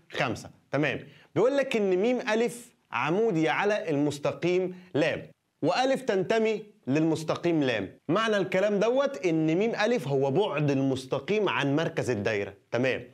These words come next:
بيقول لك ايه؟ "اكمل، اذا كان ميم الف او الف ميم ايا كان بيساوي خمسة سنتي". خمسة سنتي يعني بيساوي بالظبط مين؟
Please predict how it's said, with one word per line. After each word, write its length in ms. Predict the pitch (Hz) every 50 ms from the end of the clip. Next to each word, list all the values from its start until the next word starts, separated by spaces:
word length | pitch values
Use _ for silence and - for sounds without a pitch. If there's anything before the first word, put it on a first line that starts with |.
| - _ _ _ _ -
بيقول 220 | 147 226 254 240
لك 160 | 196 139 123
ايه؟ 140 | 117 95 - - - - - _ _ _ -
"اكمل، 400 | 247 240 - 131 117 101 95 - - -
اذا 240 | 220 214 190 233 226
كان 460 | 226 226 247 220 160 123 110 104 95 - - _ -
ميم 340 | 135 170 226 269 277 247 - 196
الف 460 | 190 170 170 208 185 - - - - - _ _ _ _ _ _ _ _ _ _ -
او 160 | 120 127 135
الف 280 | 190 208 202 185 190 -
ميم 180 | 160 170 190 -
ايا 260 | 151 143 143 139 120
كان 300 | - 147 160 202 208 202 - - - _ -
بيساوي 400 | 131 170 180 165 - 233 220 208
خمسة 340 | 180 - 175 190 180 175 151
سنتي". 400 | - 139 120 110 98 - - - _ _ _ _ _ _ -
خمسة 260 | - - 127 - 123
سنتي 300 | 110 131 147 147 151 135
يعني 240 | 123 117 113 117 117
بيساوي 680 | 113 120 131 139 131 131 127 - 202 202 185 160 135
بالظبط 440 | 120 127 117 107 156 165 165 - 151
مين؟ 340 | 127 135 143 143 135 139